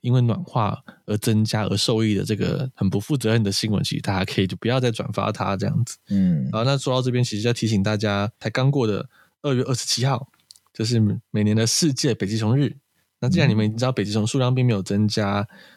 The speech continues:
Speaker 1: 然后也希望做好地球公民的责任的话，那就好好关心气候变迁的问题。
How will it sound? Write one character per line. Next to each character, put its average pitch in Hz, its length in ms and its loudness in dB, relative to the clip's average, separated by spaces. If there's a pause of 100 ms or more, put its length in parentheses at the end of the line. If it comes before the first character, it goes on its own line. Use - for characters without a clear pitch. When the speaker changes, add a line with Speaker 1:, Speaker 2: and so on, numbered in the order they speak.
(200)
Speaker 1:
然 104 100 -2
后 113 200 0
也 98 100 0
希 131 140 -2
望 131 120 4
做 135 160 0
好 110 140 -4
地 151 180 2
球 107 140 -2
公 131 140 2
民 107 80 4
的 104 80 2
责 104 240 -2
任 113 120 2
的 104 120 0
话， 110 160 0
那 107 80 2
就 107 40 2
好 107 140 -6
好 113 160 -2
关 117 160 0
心 120 220 2
气 127 200 0
候 120 120 2
变 120 120 0
迁 113 100 4
的 113 40 2
问 117 180 2
题。 135 240 -4